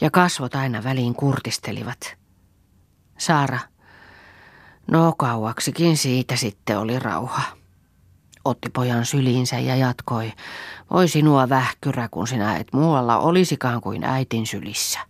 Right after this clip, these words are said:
Seisauttivat tytötkin rukkinsa, laskivat kätensä helmoihinsa ja päät vähän niskoille heitettyinä välinpitämättömästi katselivat,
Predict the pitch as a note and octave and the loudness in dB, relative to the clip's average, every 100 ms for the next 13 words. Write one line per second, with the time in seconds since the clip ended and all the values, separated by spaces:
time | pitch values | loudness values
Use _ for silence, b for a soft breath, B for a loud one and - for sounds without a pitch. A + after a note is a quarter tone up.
0 | _ b b b b b b b b b | _ b b b b b b b b b
1 | b b b b b _ - - F#3 F#3+ | b b b b b _ -4 4 6 6
2 | F#3 D3+ D#3 E3 D#3+ D#3 F#3 D#3 C3 - | 4 2 0 0 0 0 2 2 0 -2
3 | A#2+ A#2+ A#2 - A#2 G#2+ A#2 - B B | -2 0 -4 -4 -4 -2 -2 -6 B B
4 | B - C3 - B2+ B2+ - C3+ A#2+ A#2 | B -4 -2 0 0 0 0 0 2 0
5 | C3+ C#3 C3+ C3 B2 B2+ B2+ - B2+ B2+ | 0 -2 -2 0 0 0 0 0 0 0
6 | C#3+ C#3 A#2+ - C3+ C3 B2 C#3 C#3+ - | 2 2 0 -2 0 0 2 2 0 -2
7 | A2 A#2 B2 C#3+ C3 A2+ - - A#2 A#2+ | -2 -2 0 2 2 0 -6 -4 0 0
8 | B2 - B B - D3+ C#3 A#2 - A#2 | 0 -4 B B 0 2 2 0 -4 -6
9 | B2 A#2+ - - B2 C3 C3+ - A#2 - | -4 -6 -8 -4 -4 -2 -4 -4 -4 -4
10 | A2 G2 G#2 A2 | -8 -6 -8 -8